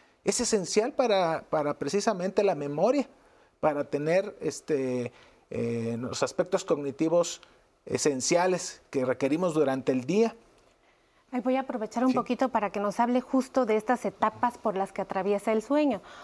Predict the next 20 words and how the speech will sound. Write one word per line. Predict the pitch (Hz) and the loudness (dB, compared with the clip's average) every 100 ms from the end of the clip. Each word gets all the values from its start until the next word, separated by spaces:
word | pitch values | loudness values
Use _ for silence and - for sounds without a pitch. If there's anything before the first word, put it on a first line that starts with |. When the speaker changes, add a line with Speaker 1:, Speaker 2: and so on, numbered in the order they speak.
| - | -6
Speaker 2:
O | 214 | 0
sea, | 226 | 0
esta | 220 233 | 2 0
de | 208 | 2
movimientos | 190 190 190 202 208 | 0 0 0 0 0
rápidos, | 208 196 220 208 - | 0 0 -2 -2 0
pero | 226 220 | 0 0
¿qué | - | 0
etapas | 302 - 262 - 247 | -2 0 0 0 0
debe | 226 233 | 0 0
de | 220 | 0
llevar? | 190 196 - | 0 -2 -2
¿Hay | 233 262 | -2 -2
ciclos | - 233 226 277 277 | -2 -4 2 2 2
del | 202 175 | 0 -2
sueño? | - 196 220 415 - _ _ _ - | -4 -4 -4 -6 -10 _ _ _ 0
Speaker 1:
Claro. | 185 202 180 - - - _ _ _ _ - | 4 4 2 -4 -18 -20 _ _ _ _ -6
Pues, | - 339 330 - | 0 2 2 2
gracias | 185 269 285 233 | 2 4 2 2
a, | 190 165 156 151 | 2 4 4 0